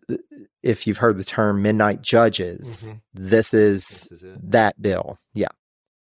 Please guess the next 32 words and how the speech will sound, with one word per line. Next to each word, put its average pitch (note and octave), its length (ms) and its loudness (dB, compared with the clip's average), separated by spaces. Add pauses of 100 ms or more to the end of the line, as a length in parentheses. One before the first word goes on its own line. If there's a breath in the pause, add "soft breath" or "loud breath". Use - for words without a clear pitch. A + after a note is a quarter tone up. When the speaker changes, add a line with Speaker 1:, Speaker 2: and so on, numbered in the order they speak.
(180)
Speaker 1:
But - 200 2
this - 600 -2
repeal C3+ 720 4
was A#2 180 2
a G2+ 40 -6
big B2+ 320 2
ask. - 580 -10 (800)
And B2 160 2
when D3 120 4
it F#3 80 -2
came E3 280 -4
time A#2+ 340 0
to - 80 -14
send C#3+ 260 -2
the D3 60 -2
bill A2+ 240 2
to - 140 -6
a G2+ 60 0
third B2 280 0
reading, F#2 460 -8 (480)
the G#2+ 80 0
Senate B2 400 2
tied G2+ 500 -2 (100)
in G2 160 -8
the G2 80 -6
vote. A#2 360 0 (680)
Thus, G3 460 2 (280)
it A#2 80 2
was C3+ 180 -2
up - 160 -8
to - 140 -10
Burr D#3+ 520 2